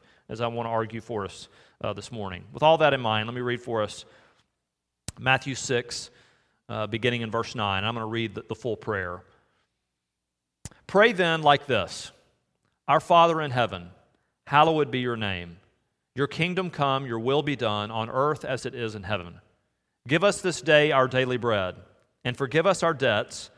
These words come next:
as we also have forgiven our debtors.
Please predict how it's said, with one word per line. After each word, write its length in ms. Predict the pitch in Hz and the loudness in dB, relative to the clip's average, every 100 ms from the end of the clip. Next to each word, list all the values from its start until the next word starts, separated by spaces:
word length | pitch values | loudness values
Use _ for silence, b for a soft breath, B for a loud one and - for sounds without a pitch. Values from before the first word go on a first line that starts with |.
| b b b | b b b
as 140 | 123 | -4
we 140 | 151 151 | -2 4
also 440 | 160 175 - 139 | 6 6 4 0
have 160 | 131 - | 0 -2
forgiven 380 | 131 123 123 | -4 -2 -2
our 120 | 113 110 | -2 -2
debtors. 520 | 110 98 87 - | -2 -4 -6 -12